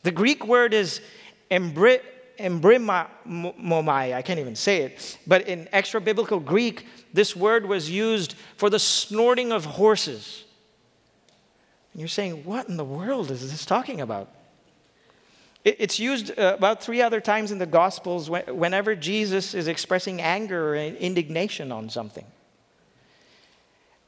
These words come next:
And so the reaction that we see here being expressed is, is Jesus expressing anger and outrage and indignation in his heart.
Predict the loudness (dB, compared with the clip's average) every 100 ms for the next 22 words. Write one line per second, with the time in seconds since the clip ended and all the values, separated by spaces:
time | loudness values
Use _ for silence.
0 | -6 -2 0 2 2 0 -2 0 2 4
1 | 2 0 -6 -6 -4 -4 -2 -4 -2 -2
2 | -2 2 0 0 -2 -2 -4 -4 0 0
3 | 0 -4 -8 -8 -14 -16 -2 -2 -2 -2
4 | -2 -2 -4 -4 -8 -14 -18 -20 _ -4
5 | -2 -2 -2 -2 0 -4 -4 -2 0 0
6 | -2 0 2 0 -2 -6 -8 -2 -2 -2
7 | 2 2 4 0 -4 -4 -2 2 2 2
8 | 2 4 2 0 0 2 0 2 2 0
9 | -4